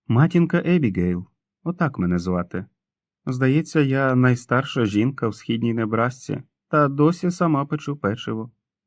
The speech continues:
Приходьте якнайшвидше. Треба забратися, перш ніж він довідається про нас". На сонце набігла хмара. Колесо уповільнилося і зависло над землею. Джо рвучко бренькнув струнами і припинив грати.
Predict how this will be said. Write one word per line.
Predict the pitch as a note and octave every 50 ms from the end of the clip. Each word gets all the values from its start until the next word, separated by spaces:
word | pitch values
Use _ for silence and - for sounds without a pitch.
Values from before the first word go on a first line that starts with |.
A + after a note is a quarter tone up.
| _ _ -
Приходьте | E3+ F#3+ F#3+ - G#3+ F#3+ - - G#2+ G2+
якнайшвидше. | A2+ B2 - D#3 D#3+ D#3 - - G#2+ F#2+ F2+ F2+ - - A2 G#2 - _ _ _ _ _ _ _ _ _
Треба | - D3 D3 D3 C#3+ C3+
забратися, | C#3 C#3 C3+ C#3 C#3+ D3+ D#3 - C3+ B2 - G#2 G2
перш | F#2+ A#2+ A#2+ A2+ -
ніж | A2+ A#2 A2 A2
він | A2+ A#2 A2+ A2 G#2+
довідається | A#2 C3 C3+ B2+ G#2+ E2+ E2 F2 F2 F2+ F2+ - - F#2+
про | F2+ - - G2 F#2+
нас". | F#2+ F#2+ G2 - - _ _ _ _ _ _ _ _ _ _ _ _ _ _ _ _ _ _ _ _ _
На | - G#2+ A2 G2+
сонце | - - D3 D#3+ E3+ - E3 D3+
набігла | C#3 G#2 F2 G2 G2+ G2 G#2+ G#2+ G#2+
хмара. | - - G2 F2+ F2 F2 F2+ F2+ F2+ - _ _ _ _ _ _
Колесо | - A2+ A2+ A#2+ A#2+ A#2 - A#2+ A2
уповільнилося | G#2 - G#2 G2 G2 F#2+ G2+ G2 G#2 A#2+ C#3 D3 D3 - D3+ D3+
і | D3+ D3
зависло | C3+ C3 A2+ G2+ G2+ G2+ - - A2 G#2
над | G2 F#2+ F#2
землею. | F#2 F#2+ F#2 F#2 F2+ F2 F2 E2+ E2+ - - - _ _ _ _ _ _ _ _ _ _ -
Джо | G2+ G2+ A2+ C#3 D#3+ D#3+
рвучко | C3 G2 A2 C#3 C#3+ - - - B2
бренькнув | G2+ F#2 G2 G#2 G#2+ G#2+ - G2+ G2 G2 G2
струнами | - - G2+ A2+ C3 C#3 C#3+ D3 D3+ D3+
і | - - B2 D3
припинив | D3 D3+ D3 C#3+ C3+ A#2+ G#2 G2 G#2 G2+
грати. | F#2 E2+ F2 E2+ E2 E2 - - F2 -